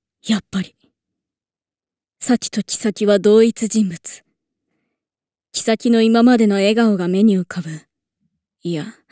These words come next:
目の前にいるのは本当にキサキか？いつも学校で真面目な委員長。しかし家ではだらしのないキサキ。俺の前でだけ妙に甘えるキサキ。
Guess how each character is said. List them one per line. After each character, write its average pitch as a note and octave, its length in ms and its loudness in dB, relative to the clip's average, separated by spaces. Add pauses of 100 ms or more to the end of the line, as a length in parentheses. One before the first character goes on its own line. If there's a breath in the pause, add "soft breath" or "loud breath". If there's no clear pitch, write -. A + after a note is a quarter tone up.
(360 soft breath)
目 G#3+ 160 2
の A#3+ 100 4
前 C4+ 220 4
に A3 160 2
い G3 80 2
る G#3+ 80 2
の G#3+ 140 2
は F#3 100 -2
本 B3 300 4
当 D4 160 4
に C4+ 160 6
キ - 140 -4
サ A#3+ 140 -4
キ - 160 -12
か？ B3+ 300 -8 (1400)
い B3+ 140 4
つ B3 120 0
も G#3 160 2
学 G3 280 -2
校 A#3+ 200 4
で A#3+ 120 2
真 G#3+ 260 2
面 A#3 140 6
目 A#3 80 4
な A3 60 2
委 G#3 80 2
員 B3 280 6
長。 - 220 -8 (840)
し - 160 -6
か A#3 140 0
し E3+ 280 -2
家 A3+ 160 4
で A3 120 2
は D#3+ 120 0
だ E3+ 140 -4
ら F3+ 140 0
し A3 160 0
の G#3 100 4
な A3 160 4
い F#3+ 100 -2
キ - 120 -10
サ - 180 -6
キ。 - 300 -14 (1160)
俺 A3+ 220 4
の B3 160 4
前 B3+ 240 4
で G3 120 0
だ E3+ 120 -4
け F3 200 -4
妙 A3 280 4
に G3 180 4
甘 F3+ 280 0
え G3 60 -2
る F#3 100 -2
キ - 160 -6
サ G3+ 120 -6
キ。 - 320 -10